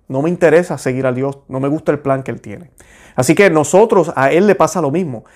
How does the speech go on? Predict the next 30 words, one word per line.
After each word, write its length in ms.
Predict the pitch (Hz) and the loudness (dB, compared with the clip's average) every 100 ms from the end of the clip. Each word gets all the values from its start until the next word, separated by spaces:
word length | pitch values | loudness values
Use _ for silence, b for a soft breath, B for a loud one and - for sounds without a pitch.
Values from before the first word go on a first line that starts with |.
| b | b
Él 200 | 139 147 | -4 2
odia 360 | 147 170 202 185 | 4 4 4 2
a 20 | |
los 100 | 147 | 0
que 100 | 151 | -6
siguen 380 | 143 147 165 147 | -8 -4 -4 -4
a, 120 | 135 | -8
al 200 | 135 131 | -10 -14
Señor, 360 | - 123 143 | -12 -10 -6
él 100 | 156 - | -6 -2
odia 260 | 143 180 | -2 0
a 20 | 165 | -2
los 100 | - | -2
que 100 | 135 | -8
andan 260 | 135 151 | -6 -6
con 120 | 139 | -4
la 80 | 135 | -6
Santísima 560 | 131 127 135 131 135 123 | -6 -8 -10 -8 -6 -6
Virgen, 300 | 147 156 123 B B | -4 -6 -8 B B
él 160 | 135 143 | 0 4
odia 320 | 151 180 156 | 6 6 2
a 40 | |
todo 220 | 143 143 | 2 0
católico 500 | 156 143 190 180 151 | 2 2 2 0 0
que 100 | 139 | -4
ha 80 | 135 | -4
ido 160 | 151 180 | -2 -2
a 40 | |
la 100 | 170 | -4
confesión 640 | 143 135 127 - 196 247 | -4 -8 -8 -4 -4 -4